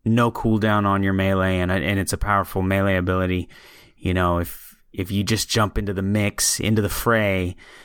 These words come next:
you just be killing nonstop, right? So I'm sure that that one's gonna be a little less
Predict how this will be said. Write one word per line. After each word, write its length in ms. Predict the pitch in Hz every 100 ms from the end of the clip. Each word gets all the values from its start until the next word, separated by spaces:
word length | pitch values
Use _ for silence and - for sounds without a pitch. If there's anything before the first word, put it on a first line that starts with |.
| -
you 120 | - 101
just 280 | 90 -
be 120 | - 92
killing 340 | - 104 92
nonstop, 720 | 92 90 90 - 90 87 -
right? 220 | 92 90
So 180 | - 101
I'm 100 | 92
sure 280 | - - 107
that 220 | 101 98
that 160 | 98 98
one's 160 | 95 -
gonna 180 | 95
be 140 | 92 95
a 40 |
little 380 | 90 92 90 85 - - - - - - _ -
less 720 | 95 98 95 92 - -